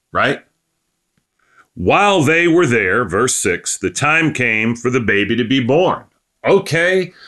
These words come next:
well, you know, let's get it set up. Let's get everything perfect. But no. And she gave birth to her firstborn, a son. She wrapped him in cloths and placed him in a manger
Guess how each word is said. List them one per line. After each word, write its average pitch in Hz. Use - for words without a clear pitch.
well, 151
you 151
know, 151
let's 151
get 156
it 151
set 151
up. 151
Let's 120
get 139
everything 139
perfect. 160
But 208
no. 208
And 104
she 127
gave 120
birth 156
to 135
her 127
firstborn, 135
a 120
son. 92
She -
wrapped 131
him 139
in 107
cloths 143
and 104
placed 135
him 135
in 131
a 131
manger 156